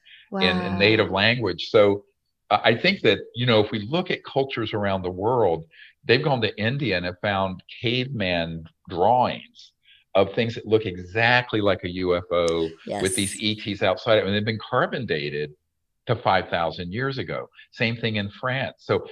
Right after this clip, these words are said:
Speaker 1: I think humans have had an ancient, long-term connection to these people from the stars. And it's only in relatively modern Western civilization times that that was sort of stamped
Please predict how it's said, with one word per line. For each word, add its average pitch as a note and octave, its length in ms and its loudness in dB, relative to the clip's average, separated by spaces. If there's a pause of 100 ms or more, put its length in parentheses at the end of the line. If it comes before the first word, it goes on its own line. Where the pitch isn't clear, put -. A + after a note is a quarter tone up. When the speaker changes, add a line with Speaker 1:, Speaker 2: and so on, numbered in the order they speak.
(260)
Speaker 1:
I F3 240 0
think C#3 320 -6
humans G#2+ 920 -6 (420)
have A2+ 220 0
had G2+ 320 0
an F#2+ 240 -4
ancient, G#2+ 600 -4 (340)
long-term G2+ 1160 -4 (300)
connection F#2+ 680 -4
to - 140 -8
these F2+ 340 -8
people F2 320 -8
from E2+ 160 -8
the E2+ 80 -8
stars. E2+ 680 -4 (500)
And A2 80 4
it's A#2+ 140 -2
only F#3+ 160 0
in B2 80 0
relatively A#2 560 2
modern F#2+ 720 2 (340)
Western G2+ 600 2
civilization G2 1000 -2
times C#2+ 500 -6 (260)
that G2 120 -2
that A2+ 160 6
was G2 140 -4
sort G2 140 0
of F2+ 80 -2
stamped G2+ 520 -4